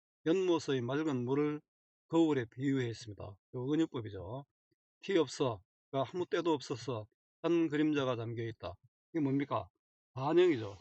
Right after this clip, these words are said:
산이 그대로 반영, 그러니까 연못에 비쳐 있다. 그 시각적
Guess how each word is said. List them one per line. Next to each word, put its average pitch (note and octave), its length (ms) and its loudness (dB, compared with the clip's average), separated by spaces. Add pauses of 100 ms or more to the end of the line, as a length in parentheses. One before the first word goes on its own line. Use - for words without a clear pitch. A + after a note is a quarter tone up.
산이 F#3 340 2
그대로 C#3 760 -2 (460)
반영, D3+ 600 0 (500)
그러니까 D3 340 -6
연못에 D3 600 0
비쳐 D3 320 0
있다. A#2+ 380 -6 (340)
그 C3 100 -6
시각적 D3+ 760 -2